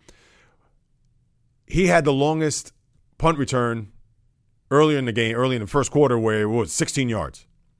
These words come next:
But then later, his inexperience showed where it led to six points, where he didn't stay away from the ball.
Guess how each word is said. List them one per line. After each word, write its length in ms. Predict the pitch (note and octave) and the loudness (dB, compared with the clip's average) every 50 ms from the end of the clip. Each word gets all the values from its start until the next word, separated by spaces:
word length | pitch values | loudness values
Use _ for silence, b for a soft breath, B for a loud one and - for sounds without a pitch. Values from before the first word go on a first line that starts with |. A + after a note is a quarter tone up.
| _ _ _ _ _ _ _ _ _ _ _ _ - | _ _ _ _ _ _ _ _ _ _ _ _ -4
But 120 | B2 G2+ | -2 0
then 180 | C#3 C3+ B2+ B2+ | 0 0 0 2
later, 300 | C#3+ D#3+ E3 D3 C3 B2+ | 2 2 2 2 2 0
his 140 | B2+ A2 | 0 0
inexperience 600 | C3+ C#3+ C3+ B2 - D#3+ D#3 D#3 D3+ C#3 A#2+ G#2 | 0 -2 -2 -4 -2 -2 0 0 0 -2 -2 -4
showed 360 | - - A#2+ A#2 A2+ A2+ A2+ G2+ | -4 -2 -2 0 0 -2 -2 -2
where 460 | A2 A#2 A2+ A2 A2 G#2+ G#2+ G2+ - _ _ _ _ _ _ _ _ - | 0 0 0 0 0 -2 -4 -6 -8 _ _ _ _ _ _ _ _ -6
it 120 | B2 A#2+ | -4 -2
led 220 | A#2 B2 C3+ C#3 A#2 | 0 2 2 0 0
to 80 | A#2 | -2
six 240 | G2 - C3+ A2 - | -6 -4 -6 -6 -4
points, 520 | - D3 E3 D#3 C3+ B2 A#2 - - - - _ _ _ _ _ _ _ _ _ - | 0 2 2 4 2 2 -2 -6 -10 -14 -16 _ _ _ _ _ _ _ _ _ -4
where 380 | A#2 A#2+ A#2+ A#2 A#2+ A#2 A2+ | 0 0 2 2 0 0 -2
he 160 | G2+ A#2 B2 | -2 -2 -2
didn't 380 | A#2 A#2+ C3+ D3 D#3+ D#3+ D#3+ - _ _ _ - | 0 2 0 0 0 -2 -6 -8 _ _ _ -14
stay 280 | - - - D#3 C#3+ | -10 -4 0 2 2
away 160 | D3 C#3+ D3 | 2 2 2
from 120 | C#3+ C3 D3+ | 0 0 -2
the 60 | C#3+ | -2
ball. 440 | A#2 B2+ B2 A#2+ A#2+ A#2+ A#2 - | 0 0 0 0 0 -2 -6 -10